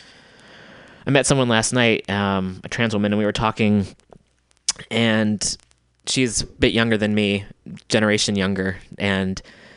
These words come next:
it was hopeful in a way just to see that someone who is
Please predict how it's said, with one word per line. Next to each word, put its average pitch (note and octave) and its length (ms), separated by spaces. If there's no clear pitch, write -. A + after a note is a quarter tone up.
it A#2+ 80
was A#2+ 160
hopeful G#2+ 640
in A2 120
a G#2+ 60
way G2+ 260
just - 200
to A2 80
see G#2+ 320
that G2 440
someone G#2+ 320
who G#2+ 160
is G2+ 260